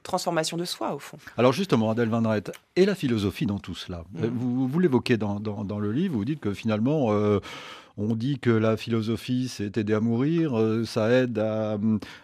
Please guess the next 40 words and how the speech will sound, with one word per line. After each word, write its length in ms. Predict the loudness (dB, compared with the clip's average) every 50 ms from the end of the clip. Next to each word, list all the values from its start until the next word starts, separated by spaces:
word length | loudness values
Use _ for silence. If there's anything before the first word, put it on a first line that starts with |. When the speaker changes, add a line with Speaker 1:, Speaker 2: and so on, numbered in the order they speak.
| -4
Speaker 2:
à, 300 | 0 0 2 2 2 0
à 40 | 0 0 0 0 0 0 0 -2 0 -2 -2 -2 -2 -4 -4 -2
atténuer 480 | -2 0 0 2 4 4 6 6 4
les, 600 | 4 4 2 0 0 -2 -2 -2 -2 -4 -4 -4
les 180 | -4 -2 -2 -2
souffrances. 720 | -2 -4 -6 -6 -6 -4 -4 -2 -2 -2 -2 -4 -4 -2
Vous 480 | 0 0 0 0 -2 -4 -4 -2 -2 0
dites, 320 | 2 4 4 2 2 -2
bon, 300 | -4 -2 0 0 0 -2
c'est, 720 | -2 -6 -10 -12 -12 -10 -8 -6 -6 -4 -4 -4 -4 -6 -6
c'est, 340 | -8 -12 -14 -16 -14 -14 -12 -10
on 300 | -10 -10 -8 -8 -4 -2
a 40 | 2
envie 460 | 2 4 4 2 2 0 2 2 2
d'aller 500 | 0 0 2 4 4 4 4 4 2 0
chercher 360 | -2 -2 -4 -2 2 2 2
quelques 260 | 4 4 2 0 -2 -4
citations, 760 | -4 -4 -2 -2 -2 -2 0 0 2 2 2 2 0 0 -2
euh, 40 | -4
qui 220 | -4 -4 -2 0
réconfortent, 520 | 0 0 0 0 -2 -2 0 0 0 0
mais 120 | 0 0 0
finalement, 680 | 0 0 0 0 0 0 0 0 -2 -2 -2 -2 -4
euh, 180 | -4 -4 -4 -4 -6 -8 -10 -10
ça 60 | -8
sert 160 | -6 -6 -4
pas 100 | -4 -4
à 40 | -2
grand-chose, 360 | -2 -2 -4 -4 -6 -8 -8 -8 -12 _ _ _ _
si ? 100 | -14 -14 -14 -14 -18 -20 -20 -20 -20 -20 -20 -20 -20 _ _ _ _ 2
Speaker 1:
En 160 | 2 4 4
tout 120 | 2 0 2
cas, 280 | 4 4 6 4 4 0
ça 200 | -2 -4 -2 0
ne 120 | 0 2 2
n'aide 220 | 2 0 0 0
pas 120 | 2 2 4
à 80 | 4
mieux 180 | 4 2 2 0
vivre. 460 | 0 0 -2 -4 -4 -4 -8 -10 -14